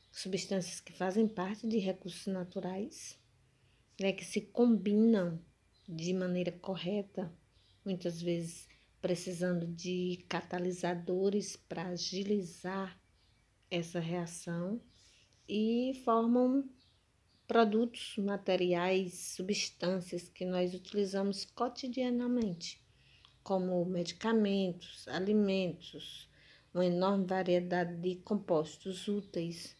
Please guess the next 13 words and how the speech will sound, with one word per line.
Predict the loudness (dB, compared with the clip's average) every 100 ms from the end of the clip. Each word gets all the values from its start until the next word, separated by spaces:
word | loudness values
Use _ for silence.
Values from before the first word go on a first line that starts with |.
| _ _ _ _ _ _ _ _ -10
né, | -2 2 2
os | 0 -8
plásticos, | -12 -4 0 2 2 0 -8 -8 -8 -6 -8 -8 -12 -16 -4
enfim, | 2 4 4 0 -12 -8 -8 -10 _ _ _ _ _ _ _ -6
né? | -2 0
Mas | 2 0
só | 2 0
que | 0 -4 -4 -2
essas, | 0 0 -2 0 0 -2 -12 _ _ _ _ _ _ _ -2
essas | 0 0 0 0 2 0 -6 -12
reações, | -6 -2 -2 -4 -6 0 2 2 2 -6 _ _ _ _
elas | 0 0 2
envolvem, | 2 2 2 2 0 2 4 4 6 6 6 4 2